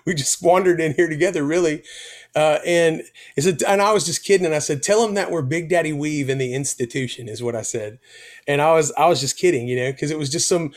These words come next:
it was the, the Big Daddy Weave part. Like, if you're, if you're my size in the South of the U S, southeastern part of the U S, like, you are Big Daddy. Like, you don't really get a vote about that. That's just a nickname. There's a guy at our church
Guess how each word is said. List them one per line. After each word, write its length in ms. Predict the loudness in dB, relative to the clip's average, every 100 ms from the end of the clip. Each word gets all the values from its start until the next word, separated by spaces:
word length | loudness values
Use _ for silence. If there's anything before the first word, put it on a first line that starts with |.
| -14 0
it 80 | 2
was 140 | 4
the, 80 | 2
the 180 | 2 0
Big 180 | 2 2
Daddy 200 | 2 4
Weave 280 | 2 0
part. 160 | 0 0
Like, 160 | 0 -2
if 160 | -2
you're, 220 | 0 0 0
if 160 | -2 2
you're 140 | 2
my 300 | 2 2 2
size 460 | 0 0 2 2 0
in 220 | 0 0
the 80 | 0
South 520 | 2 4 4 2 -4 -20 -20 -14 -2
of 320 | 0 0 -2
the 80 | -4
U 180 | 2 2
S, 140 | 2
southeastern 540 | 0 0 -2 -2 -2
part 160 | 0 0
of 60 | 2
the 80 |
U 100 | 2
S, 160 | 2 2
like, 160 | -2 -4
you 280 | -8 -8 0
are 240 | 2 2
Big 240 | 0 -4 -2
Daddy. 260 | -4 -2
Like, 160 | -4 -2
you 80 | 0
don't 120 | 2
really 140 | 0
get 160 | 0 -2
a 60 |
vote 260 | 0 0 0
about 300 | 2 2 2
that. 200 | 2 2
That's 160 | 0 -2
just 160 | 0
a 40 | 0
nickname. 440 | -2 -2 -2 -2
There's 120 | -2
a 60 | -2
guy 220 | 0 2
at 60 | 2
our 100 | 0
church 300 | -2 -4